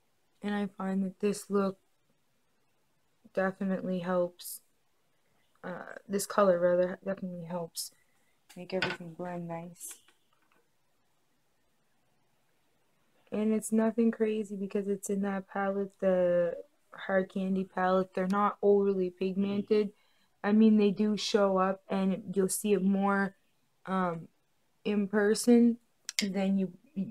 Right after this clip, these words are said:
would probably on camera. I know you can see it though,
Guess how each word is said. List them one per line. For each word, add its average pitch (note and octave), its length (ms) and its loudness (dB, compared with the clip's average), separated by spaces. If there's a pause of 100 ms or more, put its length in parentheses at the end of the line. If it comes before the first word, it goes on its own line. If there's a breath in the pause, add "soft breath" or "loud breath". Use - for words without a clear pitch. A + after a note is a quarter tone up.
(380)
would F#3+ 200 4
probably F#3+ 560 0
on F3+ 200 0
camera. F#3 500 -4
I - 40 0
know F#3+ 160 2
you F3+ 220 -4
can F#3 400 -4
see F#3 320 -4
it E3+ 160 -8
though, F3+ 280 4